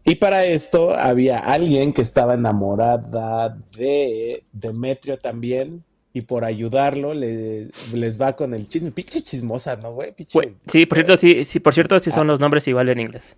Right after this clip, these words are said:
Speaker 1: ¿Ah, sí?
Speaker 2: Ujú.
Speaker 1: De... Sí, esta, esta mujer chismosa que, que va y le,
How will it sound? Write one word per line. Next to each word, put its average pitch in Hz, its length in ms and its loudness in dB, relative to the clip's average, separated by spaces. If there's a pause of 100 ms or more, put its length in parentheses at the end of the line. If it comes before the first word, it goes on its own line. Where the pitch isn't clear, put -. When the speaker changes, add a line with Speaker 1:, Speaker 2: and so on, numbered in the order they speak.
(480)
Speaker 1:
¿Ah, 156 100 2
sí? 214 240 -2 (280)
Speaker 2:
Ujú. 185 220 -2 (360)
Speaker 1:
De... 123 340 -6 (600)
Sí, 135 420 -2
esta, 120 720 -4
esta 127 200 -4
mujer 135 280 -4
chismosa 151 880 -4
que, 117 480 -10
que 120 120 -6
va 120 260 -6
y 165 80 -2
le, 117 400 -8